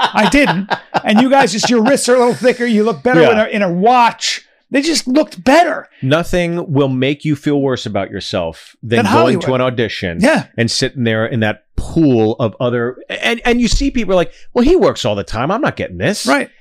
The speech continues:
Speaker 2: And you just wanna go home. I remember the last, the last great audition I had, Aquaman.
Speaker 1: Oh, wow.
Speaker 2: With Jason Momoa.
Speaker 1: Yeah.
Speaker 2: Is that how you say his name?
Speaker 1: Yeah.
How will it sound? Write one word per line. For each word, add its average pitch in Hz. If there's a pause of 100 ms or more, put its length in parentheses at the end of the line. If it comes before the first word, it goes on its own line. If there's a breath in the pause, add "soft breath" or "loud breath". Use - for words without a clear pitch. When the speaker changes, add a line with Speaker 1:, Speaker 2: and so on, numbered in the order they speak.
(180)
Speaker 2:
And 147
you 160
just 165
wanna 160
go 147
home. 143
I 123
remember 175
the 135
last, 120 (640 soft breath)
the 127
last 165
great 139
audition 135
I 117
had, 120 (520)
Aquaman. 98 (600)
Speaker 1:
Oh, 208
wow. 202
Speaker 2:
With 120
Jason 131
Momoa. 123 (140)
Speaker 1:
Yeah. 180 (100)
Speaker 2:
Is 110
that 117
how 127
you 131
say -
his 139
name? 156
Speaker 1:
Yeah. 202